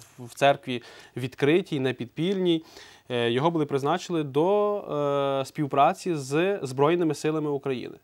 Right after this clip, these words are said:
Тобто вже можемо говорити, що років, е, зо двадцять церква вже діє в той чи інший спосіб з військовими формуваннями.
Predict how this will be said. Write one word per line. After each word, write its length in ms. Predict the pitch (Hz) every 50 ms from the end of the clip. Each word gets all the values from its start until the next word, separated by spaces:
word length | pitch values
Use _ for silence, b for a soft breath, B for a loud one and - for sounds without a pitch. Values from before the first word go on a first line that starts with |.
| b b b b b b -
Тобто 220 | 147 131 - 147
вже 280 | 139 135 165 180 180 160
можемо 380 | 156 160 160 151 160 151 143
говорити, 400 | 131 139 139 156 175 180 175 151
що 240 | 139 - - 139 123 - _ _ - - - _ _ _ _ _ _ _ _ _ _
років, 460 | - 147 143 143 143 - 196 196 165 123 120 135 _ - - -
е, 340 | 139 127 123 123 120 120 117 -
зо 220 | 139 123 135 147
двадцять 480 | 139 123 131 139 156 226 - - 262 269 - b b b b b
церква 380 | - - 156 190 226 - - 208
вже 140 | 175 151 151
діє 400 | 135 123 139 175 196 202 202 196 b b b b -
в 60 | -
той 200 | - 175 202 208
чи 140 | - - 170
інший 240 | 180 170 - 147
спосіб 520 | 123 - - - 139 143 170 175 - 208 196 196
з 120 | 147 131 131
військовими 460 | 139 135 - - 160 156 151 147 139
формуваннями. 580 | - 143 139 143 135 123 107 92 92 95 -